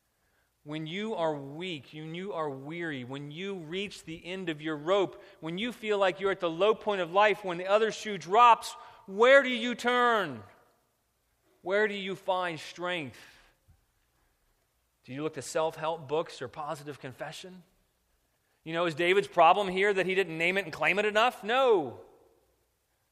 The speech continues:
You know, D-, David's failures were, were really results of, of self-sufficiency, but that's not, David doesn't stay there when he hits rock bottom.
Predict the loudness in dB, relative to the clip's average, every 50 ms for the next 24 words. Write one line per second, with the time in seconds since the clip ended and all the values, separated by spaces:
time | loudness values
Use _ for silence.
0 | _ _ _ _ -10 -6 -6 -6 -6 -6 -10 -16 -18 -20 _ _ _ _ _ _
1 | _ _ _ _ _ _ _ _ _ _ _ _ _ _ _ -8 -6 -6 -6 -6
2 | -8 -10 -14 -14 -10 -6 -4 -2 0 0 0 -2 -4 -4 -6 -6 -8 -10 -12 -12
3 | -10 -10 -10 -10 -14 -18 -18 -14 -12 -8 -8 -8 -8 -10 -12 -20 _ _ _ _
4 | _ _ _ _ _ _ _ _ _ _ _ _ _ _ -14 -10 -10 -8 -8 -8
5 | -10 -10 -10 -6 -4 -2 -2 -2 -2 -4 -8 -10 -10 -10 -10 -10 -12 -20 _ _
6 | -16 -16 -16 -12 -8 -6 -6 -6 -6 -10 -14 -12 -10 -10 -10 -10 -14 -16 -16 -16
7 | -16 -14 -12 -10 -10 -10 -10 -12 -12 -10 -8 -6 -6 -8 -10 _ _ _ _ _
8 | _ _ _ _ _ _ -6 -6 -6 -6 -6 -8 -8 -8 -10 -14 -14 -14 -14 -10
9 | -8 -8 -6 -6 -6 -6 -6 -8 -10 -12 -12 -12 -14 -12 -12 -12 -12 -10 -12 -12
10 | _ -16 -14 -14 -12 -12 -14 -14 -16